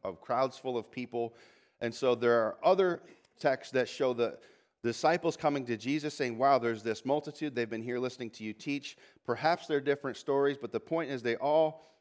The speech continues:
are about a miraculous moment when there's a crowd full of people and there's no way to feed them. But Jesus asked Philip a very specific question. I think it's incredible that John the Apostle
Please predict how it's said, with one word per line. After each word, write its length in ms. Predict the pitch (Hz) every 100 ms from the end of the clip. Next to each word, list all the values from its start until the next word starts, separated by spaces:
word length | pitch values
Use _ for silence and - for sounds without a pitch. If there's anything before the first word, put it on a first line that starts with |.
| _ -
are 140 | 127
about 220 | 123 131
a 60 | 120
miraculous 800 | 120 120 139 147 156 147 143 135
moment 380 | 139 135 120 113
when 160 | 113
there's 160 | 107 104
a 60 |
crowd 300 | - 143 151
full 160 | - 151
of 120 | 139
people 260 | 147 135 120
and 60 |
there's 160 | 113 -
no 120 | 139
way 140 | 143 131
to 60 |
feed 200 | 139 139
them. 120 | 123
But 100 | 113
Jesus 400 | 95 139 208 202
asked 300 | - 143 -
Philip 360 | 135 139 131 - _ _ _ -
a 80 | 107
very 220 | 139 196
specific 480 | - 160 151 139 -
question. 340 | 117 - 127
I 60 | 131
think 180 | 151 147
it's 140 | 143
incredible 460 | 135 - 135 131 123
that 140 | 104
John 280 | 117 135 135
the 100 | 127
Apostle 600 | 120 135 135 131 120